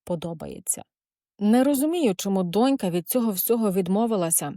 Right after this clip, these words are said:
а потім, коли зрозуміє суть життя, то так само ходитиме на гуртки чи вистави і намагатиметься надолужити час,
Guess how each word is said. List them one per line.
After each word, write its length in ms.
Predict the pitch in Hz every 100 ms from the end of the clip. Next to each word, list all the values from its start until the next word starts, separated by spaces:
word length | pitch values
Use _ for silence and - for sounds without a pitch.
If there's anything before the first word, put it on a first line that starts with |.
| - -
а 120 | 190
потім, 360 | 185 262 226 190
коли 260 | 208 214
зрозуміє 560 | 190 202 196 220 277 208
суть 240 | - 247
життя, 380 | - 208 247 262 - - _ -
то 120 | 269
так 200 | 247 -
само 380 | - 240 247 196
ходитиме 580 | - 196 247 233 202
на 120 | 190 185
гуртки 520 | 190 180 - 220 233
чи 180 | - 165
вистави 640 | 165 - 214 233 208 196
і 80 | -
намагатиметься 840 | 190 202 220 262 247 233 226 - 220
надолужити 760 | 208 196 214 214 247 208 180
час, 380 | - 214 226